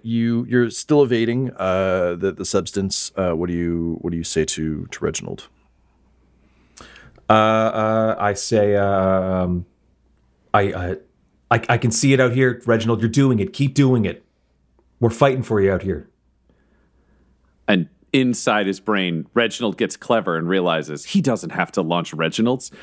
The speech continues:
Speaker 3: He can launch Quinny's. Uh, and you just see Reginald's hauling Quinny's out of cages <laughs> and then strapping dynamite to them <laughs> and launching them at this
Speaker 2: We were in cages?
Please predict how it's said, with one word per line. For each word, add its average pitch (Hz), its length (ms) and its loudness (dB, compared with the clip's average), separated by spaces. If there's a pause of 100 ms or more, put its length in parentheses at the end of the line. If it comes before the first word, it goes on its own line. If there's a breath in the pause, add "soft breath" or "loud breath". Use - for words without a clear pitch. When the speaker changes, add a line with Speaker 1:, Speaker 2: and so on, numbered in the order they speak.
(180 loud breath)
Speaker 3:
He 262 180 0
can 190 200 -2
launch 175 360 -4
Quinny's. 175 680 0
Uh, 196 180 2
and 185 120 0
you 180 100 0
just 175 360 0
see 202 140 0
Reginald's 175 500 0
hauling 175 420 0
Quinny's 170 380 0
out 147 100 2
of 135 140 2
cages 143 680 -2
<laughs> 262 140 -8
and - 320 2
then 196 100 0
strapping 170 760 0
dynamite 180 520 0
to 202 100 2
them 226 220 0
<laughs> 269 400 -2
and 233 280 0
launching 233 500 -2
them 220 200 0
at 220 100 0
this - 400 -4 (160)
Speaker 2:
We 180 120 4
were 202 200 6
in 170 160 2
cages? 165 760 -2